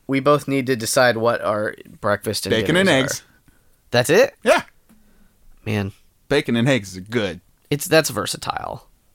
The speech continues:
Speaker 2: Yeah.
Speaker 1: Does it have to be the same way?
Speaker 2: It's bacon and eggs.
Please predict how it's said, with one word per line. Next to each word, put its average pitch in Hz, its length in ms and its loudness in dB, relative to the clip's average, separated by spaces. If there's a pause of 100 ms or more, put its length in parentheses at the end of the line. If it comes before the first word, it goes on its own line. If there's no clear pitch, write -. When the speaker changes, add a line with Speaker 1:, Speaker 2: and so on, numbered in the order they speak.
(140)
Speaker 2:
Yeah. 156 200 2 (120)
Speaker 1:
Does 123 120 -2
it 131 60 0
have 160 160 -2
to 147 80 -6
be 147 60 0
the 139 80 -2
same 143 260 0
way? 151 400 0 (800)
Speaker 2:
It's - 80 -20
bacon 202 300 2
and 202 120 4
eggs. 170 320 0